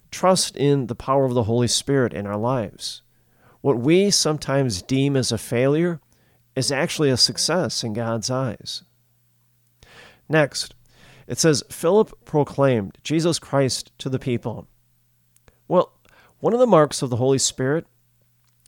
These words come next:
is to talk about our faith with confidence, whether it's with family or friends or fellow Catholics. Saint Paul would always say, "No one can call Jesus Christ Lord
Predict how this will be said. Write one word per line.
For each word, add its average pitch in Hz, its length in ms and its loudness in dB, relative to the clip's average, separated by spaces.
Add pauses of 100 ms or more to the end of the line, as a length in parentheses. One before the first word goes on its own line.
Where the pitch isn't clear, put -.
(100)
is - 180 -6
to 147 80 -8
talk 180 340 0
about 135 260 2
our 110 100 2
faith - 540 -10
with - 140 -16
confidence, - 880 -6 (840)
whether 143 260 4
it's - 320 0
with 131 240 -4
family 160 640 0
or 120 160 0
friends 143 600 -2
or 131 140 -2
fellow 135 280 -2
Catholics. - 800 -6 (720)
Saint 196 280 0
Paul 170 320 4
would 135 100 2
always 143 320 2
say, 131 420 -4 (400)
"No 147 160 2
one 220 200 4
can 175 220 -2
call 147 360 2
Jesus 139 400 -4
Christ 135 460 -4
Lord 113 520 -2